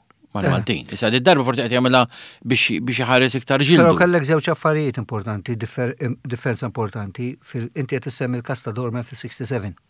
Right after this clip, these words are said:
Speaker 1: Mhm.
Speaker 2: Eh, id-differenza kienet din, hawnhekk għandek gvernatur.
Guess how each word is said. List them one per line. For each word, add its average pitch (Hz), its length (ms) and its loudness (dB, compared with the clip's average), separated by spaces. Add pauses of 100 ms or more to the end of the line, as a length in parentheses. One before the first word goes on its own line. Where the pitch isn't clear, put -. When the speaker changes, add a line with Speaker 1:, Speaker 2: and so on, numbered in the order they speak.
(300)
Speaker 1:
Mhm. 110 280 0 (240)
Speaker 2:
Eh, 131 480 -2
id-differenza 151 560 -2
kienet 131 320 -4
din, 123 300 -4
hawnhekk 165 340 -2
għandek 139 220 -4
gvernatur. 123 640 -6